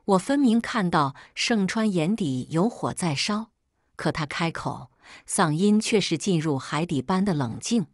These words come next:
“听到什么了？”“也没什么，无非就是田律师去调查后，发现落在盛超和他妈名下的不动产并不多，而且之前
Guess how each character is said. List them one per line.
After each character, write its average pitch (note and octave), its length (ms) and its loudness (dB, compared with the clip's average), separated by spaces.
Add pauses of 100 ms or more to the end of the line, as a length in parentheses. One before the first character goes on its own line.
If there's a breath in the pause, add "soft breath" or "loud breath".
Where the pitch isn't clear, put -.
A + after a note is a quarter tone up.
(280)
“听 D4 260 0
到 C#4+ 180 -2
什 C3+ 180 -4
么 B2 80 -2
了 C3 240 -6 (720)
？”“也 G3+ 140 6
没 F3+ 180 6
什 G3+ 200 -2
么， C#3+ 220 -4 (480 soft breath)
无 A3+ 160 4
非 E4 260 0
就 C4+ 160 0
是 F#3+ 180 -2
田 E3+ 340 0
律 A#3+ 160 2
师 G#3+ 300 -4
去 - 220 -4
调 F#3+ 240 -2
查 - 240 -6
后， - 320 -6 (360 loud breath)
发 F3+ 200 2
现 D#3+ 320 2
落 F#3+ 160 4
在 D3 160 0
盛 D#3 320 0
超 G#3+ 320 -2
和 D#3 180 -4
他 F3 180 -4
妈 F#3+ 200 0
名 D#3 300 2
下 F3+ 220 -4
的 C#3 100 -4
不 C#3+ 200 -2
动 F3+ 240 2
产 A#2 360 -8
并 G#3+ 220 2
不 B2+ 120 -8
多， D#3+ 320 -4 (560 loud breath)
而 A#3+ 160 4
且 F3 200 0
之 G#3 180 0
前 E3 380 -2